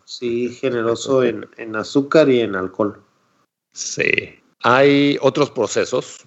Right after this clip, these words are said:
Speaker 2: por ejemplo, la champaña, donde se le agrega azúcar
Speaker 1: Ujú.
Speaker 2: posterior a la fermentación.
Speaker 1: Claro.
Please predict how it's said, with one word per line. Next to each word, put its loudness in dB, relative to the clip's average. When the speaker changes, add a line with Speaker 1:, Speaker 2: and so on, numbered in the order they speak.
Speaker 2:
por -6
ejemplo, -2
la 2
champaña, 0
donde -2
se -6
le 0
agrega 2
azúcar -4
Speaker 1:
Ujú. -6
Speaker 2:
posterior 2
a 6
la 4
fermentación. 0
Speaker 1:
Claro. -10